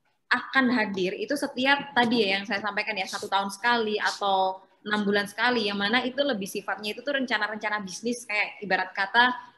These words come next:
kapal ini mau ke arah timur atau mau ke arah barat, itu baru nanti dihadirkanlah para pekerjanya. Tapi untuk menjalankan,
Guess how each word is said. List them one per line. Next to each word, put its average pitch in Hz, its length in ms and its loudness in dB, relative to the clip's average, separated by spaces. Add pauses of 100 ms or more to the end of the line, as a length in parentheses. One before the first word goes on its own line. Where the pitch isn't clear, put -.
(200)
kapal 247 480 4
ini 269 160 2
mau 226 560 2 (480)
ke 208 140 2 (420)
arah 202 480 2 (800)
timur 226 560 2
atau 208 300 -4
mau 202 180 -2
ke 180 80 -4
arah 208 240 2
barat, 233 560 6
itu 240 160 -2
baru 220 220 -2
nanti 214 180 -4
dihadirkanlah 214 880 -2
para 196 240 0
pekerjanya. 208 720 0
Tapi 311 240 -4
untuk 247 320 -8
menjalankan, 202 880 -2